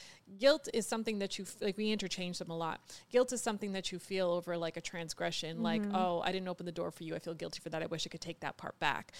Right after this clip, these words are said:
Speaker 2: Mm-hmm.
Speaker 1: Shame is, you know, this feeling of not living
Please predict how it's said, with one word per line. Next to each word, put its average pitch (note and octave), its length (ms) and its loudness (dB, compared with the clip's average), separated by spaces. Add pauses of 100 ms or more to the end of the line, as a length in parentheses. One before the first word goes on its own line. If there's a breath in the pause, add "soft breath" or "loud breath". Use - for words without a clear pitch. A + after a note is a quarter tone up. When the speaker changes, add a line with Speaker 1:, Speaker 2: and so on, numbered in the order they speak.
(120)
Speaker 2:
Mm-hmm. G#3 260 2
Speaker 1:
Shame B3 560 4
is, F#3+ 580 2 (240)
you G3 120 -2
know, F3+ 360 4
this F#3 320 2
feeling G3 520 0
of F3 420 0
not F#3+ 360 -2 (640)
living G3 340 2